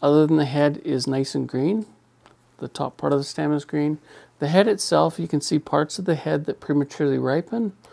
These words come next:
or half the head, or the whole head. Uh, that could indicate you have F H B. The key thing is to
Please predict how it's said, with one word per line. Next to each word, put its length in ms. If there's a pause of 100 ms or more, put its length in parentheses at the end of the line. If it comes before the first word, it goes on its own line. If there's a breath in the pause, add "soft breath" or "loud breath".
(280 loud breath)
or 160
half 420
the 120
head, 340
or 140
the 140
whole 260
head. 340 (720 loud breath)
Uh, 260
that 300 (160)
could 280
indicate 560
you 120
have 180
F 180
H 300
B. 320 (320)
The 100
key 240
thing 200
is 140
to 140